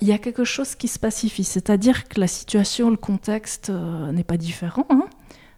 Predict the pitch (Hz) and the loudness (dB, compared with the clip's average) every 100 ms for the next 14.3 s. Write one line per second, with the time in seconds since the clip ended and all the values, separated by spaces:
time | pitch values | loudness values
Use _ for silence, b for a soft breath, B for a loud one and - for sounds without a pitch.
0 | - 175 160 98 190 196 - 190 - 208 | -12 -10 -8 -10 -12 -12 -10 -12 -6 -4
1 | 185 175 180 - 214 185 175 - 190 - | -2 -2 -4 -6 -6 -4 -4 -6 -10 -12
2 | 190 - 196 - 196 214 214 196 190 196 | -12 -10 -10 -6 -6 -4 -4 -4 -6 -10
3 | 190 - 190 - 202 202 202 180 147 104 | -10 -12 -14 -12 -10 -8 -8 -6 -8 -6
4 | 147 - 175 - 180 - 294 - - 190 | -8 -8 -10 -10 -10 -8 -10 -10 -6 -4
5 | 185 B B B 208 220 269 349 b b | -4 B B B 10 12 10 6 b b
6 | b b b _ - 202 196 202 277 214 | b b b _ -6 -2 -2 0 2 2
7 | 214 247 262 262 262 247 - 240 220 220 | 0 -2 -2 -4 -6 -10 -8 -6 -4 -4
8 | 220 - 208 214 - 226 226 - 226 226 | -6 -2 -2 0 -2 0 0 0 0 0
9 | - 214 - 202 202 208 202 - 214 - | 0 -4 -2 0 0 0 -2 -2 -4 -2
10 | 214 202 202 208 208 - 220 - 208 - | 0 0 -2 -4 -4 -4 -8 -6 -6 -6
11 | 202 - 208 208 254 B B - 208 214 | -8 -8 -6 -2 -2 B B -2 2 2
12 | - 277 262 247 - 233 - 226 214 202 | 2 0 2 0 -2 -10 -8 -2 -2 0
13 | 226 - - - - 226 208 190 - - | -2 -4 -8 -8 -4 -2 0 -2 -4 -2
14 | 214 208 226 | -2 0 0